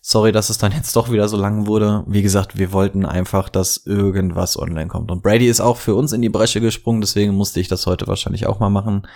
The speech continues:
Ähm, sorry, wenn es sehr monoton war, aber ja, im besten Falle steht euer Team ja sowieso, weil ihr gerade auf klarem Playoff-Kurs seid oder dann jetzt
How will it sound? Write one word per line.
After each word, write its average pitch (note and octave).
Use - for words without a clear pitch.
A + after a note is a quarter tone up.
Ähm, F#2
sorry, G2
wenn F#2+
es F#2
sehr F#2+
monoton G#2
war, A2
aber F#2
ja, -
im G2
besten A2
Falle G#2
steht G2+
euer F#2+
Team G#2+
ja G2
sowieso, A2+
weil G2+
ihr G#2+
gerade G2+
auf F#2+
klarem G2+
Playoff-Kurs G2+
seid G2
oder F#2+
dann F2+
jetzt -